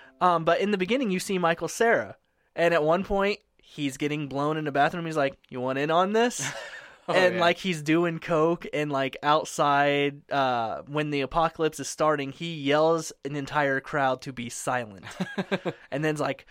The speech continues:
Speaker 1: "Who stole my fucking phone?" And then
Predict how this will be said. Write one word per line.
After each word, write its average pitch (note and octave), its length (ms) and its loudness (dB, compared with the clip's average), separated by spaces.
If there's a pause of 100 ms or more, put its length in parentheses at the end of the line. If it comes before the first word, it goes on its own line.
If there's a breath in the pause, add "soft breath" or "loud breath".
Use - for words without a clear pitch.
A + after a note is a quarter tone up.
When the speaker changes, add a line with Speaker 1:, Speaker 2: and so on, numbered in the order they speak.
(120)
Speaker 1:
"Who B3 320 4
stole B3+ 340 2
my A3 220 4
fucking G#3+ 540 0 (100)
phone?" E3 440 4
And C#3 280 -6
then D3 400 -4